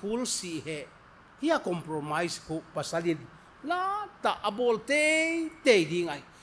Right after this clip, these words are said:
Hi a abol thei lo le pasal chu Pathian la amo di nga hi. Chi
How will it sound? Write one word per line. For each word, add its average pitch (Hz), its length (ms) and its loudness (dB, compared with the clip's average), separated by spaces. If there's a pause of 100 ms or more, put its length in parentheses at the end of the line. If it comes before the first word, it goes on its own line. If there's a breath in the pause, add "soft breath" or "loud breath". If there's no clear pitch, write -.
(220 loud breath)
Hi 320 160 8
a - 20 8 (120)
abol 294 340 6
thei 226 160 6
lo 196 140 2
le 185 100 0
pasal 269 760 2
chu 294 160 -2 (380 loud breath)
Pathian 226 580 4
la 240 60 4 (440)
amo 196 400 2
di 147 100 -6 (100)
nga 151 140 -4
hi. 110 80 -12 (560)
Chi 170 120 -6